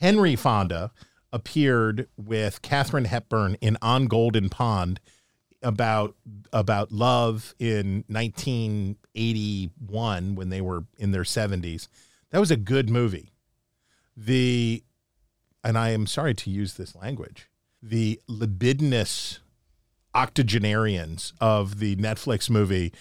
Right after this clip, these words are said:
ba-, basically the point of the Robert Redford, Jane Fonda movie was like, "We're too good looking not to be having sex. How can two people as good looking as us, even though we are old, not be having intercourse?" And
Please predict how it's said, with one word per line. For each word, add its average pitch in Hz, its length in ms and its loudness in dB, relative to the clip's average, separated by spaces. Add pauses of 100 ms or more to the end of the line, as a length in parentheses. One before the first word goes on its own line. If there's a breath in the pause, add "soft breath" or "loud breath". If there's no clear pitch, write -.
(240 loud breath)
ba-, 185 240 6
basically 175 480 4
the 117 100 2
point 147 380 0
of 113 140 0
the 110 100 0
Robert 113 320 4
Redford, 104 480 -2
Jane 104 240 -2
Fonda 101 300 -2
movie 104 260 0
was 95 160 -6
like, 92 220 -2 (460 loud breath)
"We're 165 260 6
too 196 280 0
good 160 240 4
looking 127 340 4
not 101 260 2
to 113 60 -2
be 101 120 0
having 87 340 -2
sex. - 520 -10 (420)
How 180 240 4
can 170 260 0
two 160 300 2
people 123 320 2
as 95 100 2
good 113 300 0
looking 117 280 0
as 95 160 -2
us, 92 320 -6
even 175 300 4
though 139 160 4
we 120 200 2
are 113 120 0
old, 92 380 -2 (420 soft breath)
not 123 380 2
be 104 400 0
having 101 320 2
intercourse?" 90 540 -6 (360 loud breath)
And 131 400 2